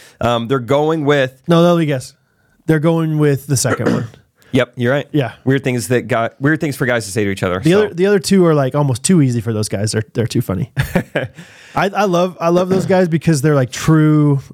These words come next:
Speaker 2: uh, friends. Like, they're, like, best friend. I mean, two of them are brothers, and then Christian's, like, their best friend, and so they, that's, like, the perfect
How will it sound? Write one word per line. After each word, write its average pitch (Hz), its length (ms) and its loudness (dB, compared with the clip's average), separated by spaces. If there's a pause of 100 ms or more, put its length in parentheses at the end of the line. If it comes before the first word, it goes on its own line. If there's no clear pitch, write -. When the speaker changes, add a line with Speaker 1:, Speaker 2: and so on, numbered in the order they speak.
(120)
Speaker 2:
uh, 127 280 0
friends. 117 480 -4
Like, 151 100 2
they're, 160 160 4
like, 127 180 0
best 147 260 0
friend. 139 180 -4
I - 40 2
mean, 156 120 4
two 226 120 4
of 208 60 2
them 175 100 -6
are 143 60 -2
brothers, 107 480 -6 (380)
and 135 100 4
then 123 80 2
Christian's, 139 380 -2
like, 120 160 -2
their 120 100 -2
best 117 240 -4
friend, 113 320 -2
and 120 100 0
so 143 140 0
they, 135 280 0 (360)
that's, 170 140 0
like, 220 140 0
the 165 80 -2
perfect 156 600 -2